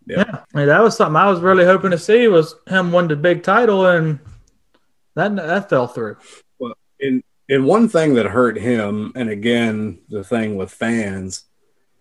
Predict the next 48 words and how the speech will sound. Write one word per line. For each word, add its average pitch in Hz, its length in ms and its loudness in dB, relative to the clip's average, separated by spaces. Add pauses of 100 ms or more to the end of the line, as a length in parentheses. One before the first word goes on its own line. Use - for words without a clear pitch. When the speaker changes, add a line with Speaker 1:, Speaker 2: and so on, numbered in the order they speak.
(140)
Speaker 1:
is 104 200 -6
you 110 140 -4
had 113 140 0
all 120 260 4
these 117 260 2
assholes 107 760 -2
that 107 100 -2
are 104 80 2
sitting 113 340 -6
there 107 220 0
just 101 180 -6
wanting 107 380 -8
to 90 80 -20
chant 113 320 -6
Goldberg 107 760 2
and 98 100 -2
all 104 180 -2
this 104 240 0
crap 104 460 -6
while 101 240 -6
he's 104 320 -8 (140)
wrestling 113 580 -4
on 104 200 -8
T 110 220 -8
V. 117 160 -2
Speaker 2:
Yeah. 147 140 4
Speaker 1:
You 131 80 2
know, 113 260 -4 (280)
that 143 280 0
does 143 220 2
not 123 240 0
help 123 400 -6
at 110 80 -8
all, 110 420 -2 (240)
because 214 280 0
people 160 360 2
who 135 140 2
don't 123 260 2
know 120 160 2
who 120 160 0
he 117 160 4
is, 123 420 4
they're 170 160 2
gonna 175 180 2
pay 127 220 2
attention 120 420 -2
to 101 100 -4
that. 110 340 0